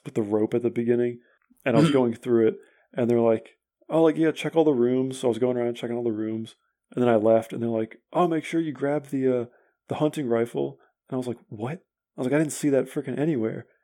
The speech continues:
Speaker 1: And they're like, "Oh, yeah, it's, um, it's all the way, like, in the back corner of this place, behind the, the toilet bowl sprite,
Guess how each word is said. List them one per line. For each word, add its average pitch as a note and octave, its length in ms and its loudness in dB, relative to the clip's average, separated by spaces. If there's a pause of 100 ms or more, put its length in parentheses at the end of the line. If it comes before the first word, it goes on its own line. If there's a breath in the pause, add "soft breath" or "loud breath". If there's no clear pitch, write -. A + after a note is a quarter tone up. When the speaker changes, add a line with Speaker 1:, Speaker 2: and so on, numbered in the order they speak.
(160)
Speaker 1:
And C3 120 -10
they're C#3+ 80 -4
like, C#3 260 -6
"Oh, E3+ 100 -4
yeah, F3 200 0
it's, C3 180 -6
um, C3 380 -2 (360)
it's C3 160 -4
all C#3+ 160 -2
the E3+ 60 2
way, C#3+ 380 4
like, A#2+ 340 0 (320)
in C3+ 140 -2
the A#2+ 60 2
back C#3+ 360 2
corner D3 480 2
of A2 200 -4
this C3 200 0
place, A#2+ 680 2 (440)
behind C3+ 560 -2
the, A#2+ 180 2 (120)
the A#2 100 2
toilet C#3 560 -2
bowl A#2+ 240 4
sprite, A#2 640 0